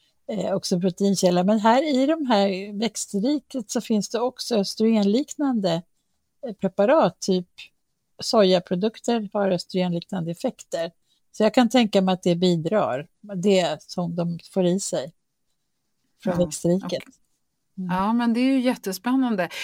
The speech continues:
Speaker 2: Det här med högt blodtryck då och hjärt-kärlsjukdomar, är det alltså också länkat till den här hälsosamma livsstilen generellt?
Speaker 1: Just det, det är det, för att det, vad, hur ska man undvika?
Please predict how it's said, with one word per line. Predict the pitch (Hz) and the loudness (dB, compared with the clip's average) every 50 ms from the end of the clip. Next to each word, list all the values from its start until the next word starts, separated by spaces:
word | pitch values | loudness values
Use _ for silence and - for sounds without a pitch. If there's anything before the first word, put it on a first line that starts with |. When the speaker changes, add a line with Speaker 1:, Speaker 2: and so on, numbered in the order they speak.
| - - | -12 -4
Speaker 2:
Det | _ - | _ 2
här | 240 262 269 | 4 4 4
med | 262 262 | 4 4
högt | 240 262 254 254 - - | 4 2 0 0 -2 -4
blodtryck | 233 254 277 277 262 226 220 214 - - 320 403 415 - - - | -2 0 0 0 0 0 -2 -6 -6 -2 -2 -2 -2 -2 -8 -6
då | - 139 147 | -4 -2 0
och | 160 170 - - 202 | 0 -2 -2 -4 -2
hjärt-kärlsjukdomar, | 196 208 214 214 - - - - 269 240 208 185 185 185 - 220 214 - - 285 311 320 311 254 185 160 160 | -2 -2 -2 -2 -6 -12 -6 -2 -2 0 0 -2 -4 -6 -8 -8 -8 -6 -6 -6 -4 -2 -2 0 0 0 0
är | - 214 214 202 | -2 -2 -2 -2
det | 233 285 320 | -2 -2 -2
alltså | - 320 277 - - 262 233 | -2 -4 -4 -4 -4 -4 -4
också | - - 269 - - - 285 | -4 -6 -6 -6 -6 -6 -2
länkat | 269 254 262 262 254 220 202 185 - - 226 208 208 | -2 0 0 0 0 -2 -4 -6 -4 -4 -4 -4 -4
till | - - - 220 196 180 175 175 | -8 -6 -4 -4 -4 -4 -6 -6
den | 180 175 | -6 -4
här | 175 156 | -4 -4
hälsosamma | 156 170 185 165 156 - - 175 - - 170 170 165 165 165 165 165 165 156 - - - | -4 -2 -4 -4 -4 -6 -8 -8 -6 -6 -6 -8 -6 -6 -6 -4 -4 -4 -6 -6 -8 -10
livsstilen | 170 175 175 180 180 - - - 196 208 214 190 160 170 180 - | -10 -8 -8 -8 -6 -8 -6 -2 -2 -2 -2 -2 -6 -6 -8 -8
generellt? | - 175 175 175 185 208 269 294 - - 139 - - _ - - - - _ | -8 -8 -6 -6 -6 -4 -4 -4 -4 -6 -8 -10 -16 _ -10 -10 -10 -8 _
Speaker 1:
Just | - 202 214 214 - - - | 0 0 0 0 0 -4 -4
det, | - 156 170 170 - | -4 -4 -4 -6 -6
det | _ 226 240 | _ 2 2
är | 220 190 | 4 4
det, | 190 185 | 4 2
för | - - 202 196 | 2 0 0 0
att | 202 202 _ - - _ _ _ _ - - - _ _ _ _ _ _ _ | 0 -4 _ -16 -18 _ _ _ _ -20 -20 -20 _ _ _ _ _ _ _
det, | - 220 208 208 233 - _ | 0 0 0 0 -2 -6 _
vad, | 226 214 214 226 214 208 226 226 | -14 -14 -14 -12 -6 -2 0 2
hur | 220 196 233 226 | 2 2 2 0
ska | 202 - - 208 | -2 0 0 0
man | 208 214 214 | 2 2 2
undvika? | 220 214 208 196 208 202 196 - - 190 190 190 208 | 2 2 2 2 2 2 2 2 2 2 2 2 0